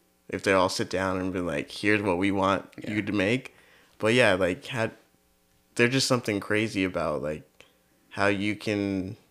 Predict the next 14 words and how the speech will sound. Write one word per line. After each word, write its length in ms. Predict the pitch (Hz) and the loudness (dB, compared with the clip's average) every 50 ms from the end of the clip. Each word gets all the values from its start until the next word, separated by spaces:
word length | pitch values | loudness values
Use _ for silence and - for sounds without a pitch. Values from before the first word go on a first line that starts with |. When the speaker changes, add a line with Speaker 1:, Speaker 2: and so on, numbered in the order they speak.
| _ _ _ _ _ _ _ | _ _ _ _ _ _ _
Speaker 1:
have 200 | - 117 104 104 | -6 -4 -4 0
all 160 | 107 107 104 | 2 2 2
these 220 | 95 104 104 98 107 | 2 0 -4 -2 -2
movies 320 | 101 101 104 101 101 98 | -2 -2 -2 -2 -4 -4
just 160 | - 92 - | -4 -8 -6
come 200 | - 104 95 95 95 | -4 -4 -2 0 0
out 300 | 95 92 92 85 62 53 | 2 2 2 0 -2 -4
and 320 | 64 73 80 82 - 123 - _ _ - _ _ _ _ _ _ _ _ _ _ | -6 -6 -6 -8 -8 -10 -14 _ _ -20 _ _ _ _ _ _ _ _ _ _
have 220 | - 104 104 95 | 0 0 0 2
these 280 | 107 107 101 95 - - - - - - | 2 0 0 -2 -8 -12 -16 -20 -20 -20
Speaker 2:
For 120 | - - | -10 -4
Speaker 1:
directors 640 | - 107 101 107 120 - - 117 110 107 104 98 - | 2 4 4 4 4 2 2 0 2 2 2 -2 -4
just 200 | 104 95 - - | -6 -6 -4 -2
have, 280 | - 98 101 95 - | 0 0 0 -2 -4